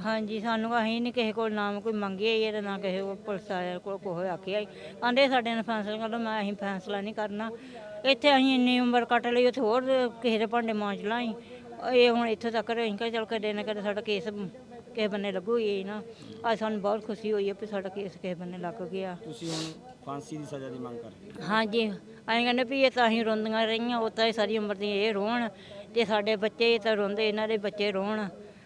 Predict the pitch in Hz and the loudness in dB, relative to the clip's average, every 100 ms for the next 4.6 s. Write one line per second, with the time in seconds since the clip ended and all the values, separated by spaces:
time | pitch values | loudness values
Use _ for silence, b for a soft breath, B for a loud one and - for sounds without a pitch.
0 | B B 190 202 214 240 240 220 220 220 | B B -14 -10 2 2 4 4 4 2
1 | 220 226 226 233 226 214 208 196 202 202 | 2 2 0 0 0 0 0 0 0 0
2 | 220 220 202 - - - - - - - | 0 0 -2 -10 -18 -20 -18 -16 -16 -4
3 | 254 254 254 254 247 240 233 247 233 233 | 0 2 2 0 0 0 0 -2 0 2
4 | 226 247 240 185 202 | 4 4 2 -2 -4